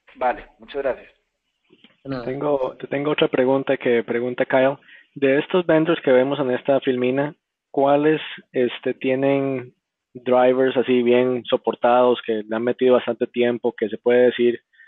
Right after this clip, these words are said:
Speaker 3: "Mira, esta gente sí está bien involucrada con la comunidad"?
Speaker 2: Mira, precisamente de, de eso iba a hablar, ¿no? De los backends. Eh, eh, la lista completa la pongo aquí en la liga,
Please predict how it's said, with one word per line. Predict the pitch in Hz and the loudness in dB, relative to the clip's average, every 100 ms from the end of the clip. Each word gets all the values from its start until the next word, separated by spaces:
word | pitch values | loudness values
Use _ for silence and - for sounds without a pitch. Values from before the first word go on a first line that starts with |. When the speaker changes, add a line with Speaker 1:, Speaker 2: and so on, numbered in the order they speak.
| _ - | _ -4
Speaker 3:
"Mira, | 117 | -2
esta | 110 113 | 0 -2
gente | 120 120 | 0 -2
sí | |
está | 117 120 | 0 0
bien | 120 120 117 _ | 2 2 0 _
involucrada | 120 113 110 104 120 113 | -6 0 0 0 2 0
con | - 110 | 0 -6
la | |
comunidad"? | 107 107 104 104 107 _ _ _ _ _ _ _ _ _ _ _ _ _ _ _ _ _ _ - | -6 -8 -8 -8 -10 _ _ _ _ _ _ _ _ _ _ _ _ _ _ _ _ _ _ -2
Speaker 2:
Mira, | 165 156 | -2 2
precisamente | 160 156 214 202 202 214 | 0 0 -4 -2 -2 -2
de, | 202 139 | -2 -2
de | 147 | -2
eso | 160 190 | -2 -2
iba | 180 | 0
a | 180 | 0
hablar, | 170 160 | 2 0
¿no? | 156 170 | -2 -4
De | 175 147 | -2 -2
los | 135 139 | -4 -2
backends. | 151 147 147 139 - - | -4 -4 -10 -12 -14 -20
Eh, | - _ | -20 _
eh, | 143 147 147 156 | -8 -8 -6 -4
la | 156 | -2
lista | 170 190 254 | -2 -2 -4
completa | 226 170 170 185 220 | -2 -4 -2 -2 0
la | 208 170 | -2 -2
pongo | 170 180 | -2 -2
aquí | 180 - | -4 -6
en | 180 180 | -8 -6
la | 175 | -4
liga, | 175 180 190 269 | -4 -4 -4 -8